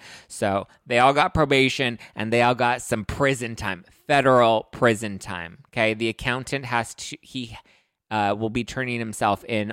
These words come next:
on May first, or at least he has until May first to turn himself in.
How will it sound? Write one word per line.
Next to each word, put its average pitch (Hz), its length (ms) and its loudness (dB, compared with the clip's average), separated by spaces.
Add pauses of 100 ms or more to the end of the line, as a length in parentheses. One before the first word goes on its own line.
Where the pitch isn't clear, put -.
on 101 200 -6
May 101 200 -4
first, 117 580 0
or 107 80 0
at 107 80 0
least 107 200 -6
he 107 60 -6
has 98 200 -2
until 113 220 -4
May 110 180 -2
first 113 260 -4
to 117 80 -8
turn 110 240 -6
himself 101 400 -2
in. 110 220 -4